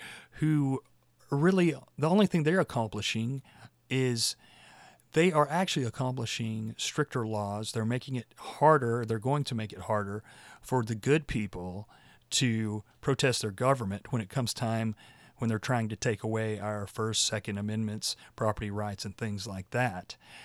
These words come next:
Because that's what's in the books. And I don't say this as a conspiracy theorist. If you listen to this show,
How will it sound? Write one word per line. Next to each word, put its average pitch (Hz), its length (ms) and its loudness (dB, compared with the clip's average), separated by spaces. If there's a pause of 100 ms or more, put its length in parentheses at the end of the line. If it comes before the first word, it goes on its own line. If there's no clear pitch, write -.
(100)
Because 131 360 0
that's 185 340 2
what's 202 240 2
in 165 240 4
the 127 100 2
books. 175 400 2 (180)
And 208 120 8
I 233 80 12
don't 208 140 6
say 180 200 6
this 160 220 2
as 131 100 0
a 123 60 -2
conspiracy 120 800 2
theorist. 101 600 -4
If 151 160 0
you 175 80 4
listen 170 300 2
to 147 80 0
this 135 80 0
show, 170 580 4